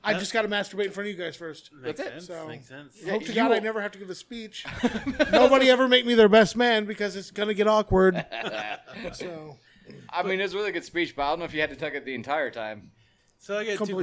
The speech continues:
Speaker 2: questions.
Speaker 3: Completion.
Speaker 2: One, is this guy, like, a follower of Aleister Crowley?
Speaker 3: I don't think so.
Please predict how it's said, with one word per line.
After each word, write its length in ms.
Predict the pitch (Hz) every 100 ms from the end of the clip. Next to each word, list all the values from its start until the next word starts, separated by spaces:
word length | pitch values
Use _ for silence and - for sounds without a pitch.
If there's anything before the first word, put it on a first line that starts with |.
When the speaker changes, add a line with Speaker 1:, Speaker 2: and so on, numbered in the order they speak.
| 175 151
Speaker 2:
questions. 200 | 135 - -
Speaker 3:
Completion. 520 | - 95 - 92 - 156
Speaker 2:
One, 120 | 202
is 120 | 185
this 160 | 160 190
guy, 180 | 190 185
like, 200 | 175 151
a 60 |
follower 520 | 135 147 147 160 135 123
of 60 | 95 120
Aleister 240 | 139 - 131
Crowley? 460 | 117 117 123 139 _ _ _
Speaker 3:
I 60 | 117
don't 160 | 120 101
think 180 | 95
so. 160 | 85 80